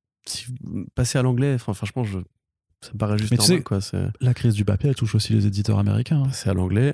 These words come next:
Speaker 1: en numérique. <laughs> Non, mais 'fin, t-, les solutions sont tellement, tellement simples, je veux dire, c'est
Speaker 2: Parce que,
Speaker 1: écologiquement,
Speaker 2: non,
Speaker 1: c'est
Speaker 2: mais
Speaker 1: plus
Speaker 2: moi, ce qui m'énerve,
Speaker 1: intéressant.
Speaker 2: ce qui
Speaker 1: Euh, c'est, c'est moins de place, c'est moins de poids à transporter.
Speaker 2: Oui, mais il te faut un support de lecture, alors il te faut soit un ordinateur, soit une tablette, et c'est un coût
Speaker 1: Ah,
Speaker 2: écologique,
Speaker 1: c'est
Speaker 2: c'est un, c'est un
Speaker 1: oui,
Speaker 2: coût
Speaker 1: non, mais
Speaker 2: aussi,
Speaker 1: c'est
Speaker 2: tu
Speaker 1: pas
Speaker 2: vois.
Speaker 1: pas, mais ça a rien à voir, mec.
Speaker 2: Euh.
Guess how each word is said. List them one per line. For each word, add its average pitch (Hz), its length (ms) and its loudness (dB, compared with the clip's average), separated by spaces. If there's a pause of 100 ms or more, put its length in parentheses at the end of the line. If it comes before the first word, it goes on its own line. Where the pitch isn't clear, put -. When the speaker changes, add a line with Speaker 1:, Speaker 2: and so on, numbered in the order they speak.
Speaker 1:
en 120 80 0
numérique. 117 540 2 (280)
<laughs> - 880 -2 (560)
Non, 143 100 2
mais 156 100 2
'fin, 139 160 0
t-, 120 160 -2
les 131 220 -2
solutions 151 320 2
sont 170 120 0
tellement, 156 300 0
tellement 151 240 0
simples, 170 240 -2
je 123 60 0
veux 107 80 2
dire, 104 40 -4
c'est - 180 -2
Speaker 2:
Parce 123 200 2
que, 131 100 2
Speaker 1:
écologiquement, 151 120 4
Speaker 2:
non, 143 60 4
Speaker 1:
c'est 139 80 0
Speaker 2:
mais 139 80 4
Speaker 1:
plus - 40 2
Speaker 2:
moi, - 80 2
ce 131 40 -4
qui 139 100 0
m'énerve, 139 280 2
Speaker 1:
intéressant. 156 160 -2 (120)
Speaker 2:
ce - 60 -16
qui - 60 -20 (120)
Speaker 1:
Euh, 120 360 2
c'est, 110 200 -2
c'est 120 140 0
moins 123 160 2
de 135 60 -2
place, 139 300 0
c'est - 120 -4
moins 113 160 0
de 120 60 -2
poids 123 120 0
à 113 40 0
transporter. 120 580 -2
Speaker 2:
Oui, 143 160 4
mais 127 80 4
il - 20 2
te - 60 -4
faut 120 100 4
un 117 40 4
support 113 280 2
de 107 60 4
lecture, 139 300 2
alors 101 140 4
il 101 40 4
te - 60 -4
faut 117 100 2
soit 113 140 2
un 107 40 4
ordinateur, 107 400 2
soit 110 120 0
une 104 80 2
tablette, 127 360 2
et - 20 -2
c'est 98 120 0
un 95 100 4
coût - 160 2
Speaker 1:
Ah, 117 40 6
Speaker 2:
écologique, 107 460 4
Speaker 1:
c'est - 60 2
Speaker 2:
c'est 117 40 4
un, 104 180 2
c'est - 120 0
un 101 40 4
Speaker 1:
oui, 123 80 6
Speaker 2:
coût 127 60 6
Speaker 1:
non, 117 60 6
mais 113 40 8
Speaker 2:
aussi, 120 200 2
Speaker 1:
c'est 143 60 4
Speaker 2:
tu - 140 0
Speaker 1:
pas 139 80 4
Speaker 2:
vois. 127 100 6
Speaker 1:
pas, 131 80 2
mais 107 100 0
ça - 160 -8
a - 20 -6
rien 107 200 0
à 202 80 4
voir, 294 180 2
mec. 139 180 4
Speaker 2:
Euh. 80 220 -4